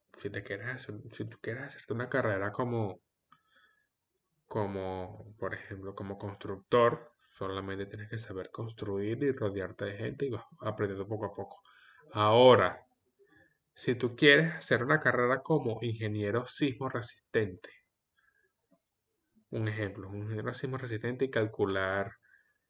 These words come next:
eh, el, el, el mirador Costanera, que es de lo más grande de, de América Latina,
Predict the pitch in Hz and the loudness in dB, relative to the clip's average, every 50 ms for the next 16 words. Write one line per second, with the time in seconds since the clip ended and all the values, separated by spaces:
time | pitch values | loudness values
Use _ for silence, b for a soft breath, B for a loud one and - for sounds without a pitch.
0 | _ _ _ _ - 113 107 101 101 98 95 95 98 - - - - - 117 113 | _ _ _ _ -6 -4 -2 -2 -2 -2 -4 -6 -8 -10 -12 -14 -6 -2 -2 0
1 | 107 104 101 98 98 - - _ _ - _ _ _ _ - 113 117 113 113 110 | 2 2 0 0 -2 -6 -10 _ _ -20 _ _ _ _ -6 -4 -2 0 0 0
2 | 104 104 101 101 101 104 - 131 - - - - 104 104 107 107 110 113 113 - | 0 0 -2 -4 -6 -6 -8 -10 -10 -8 -8 -8 -6 -4 -4 -2 -2 -4 -4 -6
3 | 131 127 123 120 131 113 110 104 98 - - 123 113 113 117 117 117 117 120 131 | -8 -8 -4 -4 -4 -4 -4 -6 -8 -6 -4 -2 -2 0 0 -2 -4 -6 -4 -2
4 | 131 123 120 117 110 101 98 - - - - _ _ 117 120 120 110 104 104 98 | -2 0 2 2 2 0 0 -4 -8 -14 -20 _ _ -12 -6 -6 -4 -4 -4 -4
5 | 101 104 - 123 113 107 101 - 107 107 104 113 113 - | -6 -4 -2 -2 -2 -2 -2 -4 -4 -4 -4 -6 -8 -10